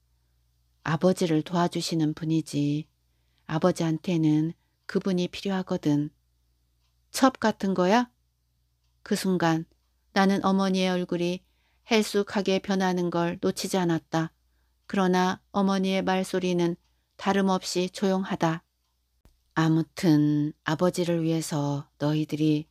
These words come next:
조심해야 한다. 그렇게 하는 것이 바로 너희들을 위하는 길이란다.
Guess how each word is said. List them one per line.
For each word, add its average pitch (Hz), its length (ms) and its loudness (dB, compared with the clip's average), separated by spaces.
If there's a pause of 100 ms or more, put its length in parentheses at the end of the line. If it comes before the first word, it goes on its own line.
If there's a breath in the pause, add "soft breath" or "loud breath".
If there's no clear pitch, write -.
조심해야 165 520 0
한다. 160 520 -4 (640)
그렇게 185 360 0
하는 180 260 0
것이 160 280 -4
바로 147 440 -2 (600)
너희들을 165 560 2
위하는 160 400 0
길이란다. 156 800 -4